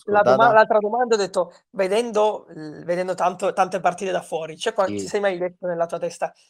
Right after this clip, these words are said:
Speaker 1: "Quando torno devo fare quello", oppure magari devo, essendo stato fuori, devo godermi più un piccolo attimo, devo... Se c'è qualcosa che farai appena tornerai in campo, oppure no?
Speaker 2: Io, io,
Speaker 1: Subito
Speaker 2: guarda,
Speaker 1: qualcosa.
Speaker 2: io, io purtroppo, per fortuna,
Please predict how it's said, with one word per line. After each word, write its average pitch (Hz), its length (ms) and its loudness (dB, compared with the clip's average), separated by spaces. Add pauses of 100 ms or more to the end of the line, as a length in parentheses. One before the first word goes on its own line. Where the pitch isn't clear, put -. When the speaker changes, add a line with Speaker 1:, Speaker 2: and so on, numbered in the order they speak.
(220)
Speaker 1:
"Quando 196 300 4
torno 208 400 4
devo 185 140 -4
fare 180 260 -4
quello", 208 380 2
oppure 214 240 -4
magari 196 280 2
devo, 190 360 -4 (180)
essendo 185 360 -6
stato 180 240 -2
fuori, 202 240 0
devo 196 220 -4
godermi 202 460 -2
più 202 140 -8
un 180 100 -10
piccolo 185 400 2
attimo, 208 480 -4
devo... 196 260 -4 (460)
Se - 200 0
c'è 226 180 2
qualcosa 240 360 4
che 214 80 -4
farai 214 300 6
appena 214 320 2
tornerai 208 340 2
in 185 60 -10
campo, 175 300 -4
oppure 123 220 0
no? 117 100 6
Speaker 2:
Io, 110 300 2
io, 120 260 0
Speaker 1:
Subito 117 200 0
Speaker 2:
guarda, 120 300 4
Speaker 1:
qualcosa. 131 200 -4
Speaker 2:
io, 110 520 -6
io 123 240 -6
purtroppo, 127 640 -2
per 127 220 -6
fortuna, 131 600 -6